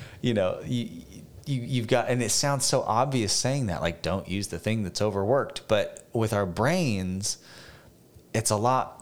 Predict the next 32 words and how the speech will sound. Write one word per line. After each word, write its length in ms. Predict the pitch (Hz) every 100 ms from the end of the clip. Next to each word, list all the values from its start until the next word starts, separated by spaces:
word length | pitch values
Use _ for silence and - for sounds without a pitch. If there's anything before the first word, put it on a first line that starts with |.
| - -
trickier. 480 | 190 135 80 - -
It's 120 | 107
a 40 |
lot 180 | 113 117
harder, 500 | - 180 120 55 - - - - -
you 120 | 104
know, 380 | 92 95 107 -
to, 480 | - 120 107 104 98
to 140 | - 95
identify, 760 | 101 92 104 127 - 85 80
like, 200 | 78 76 -
"Oh, 400 | 139 101 62 - -
I'm 260 | 107 120 135
using 440 | 107 113 117 90
the 60 | 85
same 520 | - - 90 90 87
kind 220 | 85 92 87
of 160 | - - -
part 280 | - 92 95
of 60 |
my 140 | 85 78
brain." 320 | 98 95 73 - - - -
So 280 | 123 107 - -
to 100 | 107
give 220 | 110 98
a, 140 | 90 - -
an 100 | 95
example 440 | 92 92 101 98 90
of 80 | 82
what 180 | 80
true 240 | - 170 175
rest 380 | 95 80 -